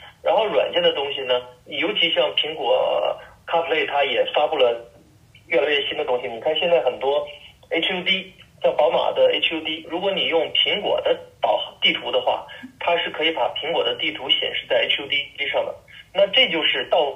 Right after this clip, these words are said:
逼主机厂，你要开放权限给我，我来去适配。其实就是这样，就是你谁具有话语权嘛。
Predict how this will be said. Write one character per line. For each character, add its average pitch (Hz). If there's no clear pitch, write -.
逼 147
主 -
机 123
厂， -
你 123
要 135
开 165
放 -
权 -
限 -
给 -
我， -
我 123
来 120
去 -
适 -
配。 -
其 185
实 208
就 240
是 170
这 -
样， -
就 180
是 170
你 175
谁 -
具 185
有 160
话 139
语 110
权 104
嘛。 123